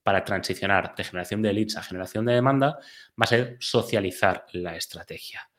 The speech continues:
¿Qué significa socializar la estrategia? Pues normalmente nos vamos a encontrar con que tenemos dos personas clave dentro de cada organización para poder hacer que una estrategia de generación de demanda funcione con éxito.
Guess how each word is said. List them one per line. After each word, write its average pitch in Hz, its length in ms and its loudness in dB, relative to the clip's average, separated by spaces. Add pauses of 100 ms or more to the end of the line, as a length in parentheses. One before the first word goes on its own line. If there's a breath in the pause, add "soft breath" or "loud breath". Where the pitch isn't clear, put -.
(460 soft breath)
¿Qué 160 120 2
significa 170 340 2
socializar 101 480 -4
la 95 60 -4
estrategia? 90 560 -10
Pues 98 160 -8
normalmente 156 420 6
nos 156 140 4
vamos 123 200 2
a 143 40 6
encontrar 127 420 2
con 139 120 0
que 127 100 -2
tenemos 107 520 -2
dos 110 180 2
personas 104 460 -6
clave 113 440 4
dentro 104 300 2
de 104 80 4
cada 95 200 6
organización 107 800 0 (280 loud breath)
para 107 200 4
poder 113 160 6
hacer 120 240 2
que - 60 -6
una 113 80 -4
estrategia 107 380 -4
de 101 60 -6
generación 92 420 -8
de 110 100 2
demanda 104 500 2
funcione 90 480 -8
con 80 180 -14
éxito. - 420 -12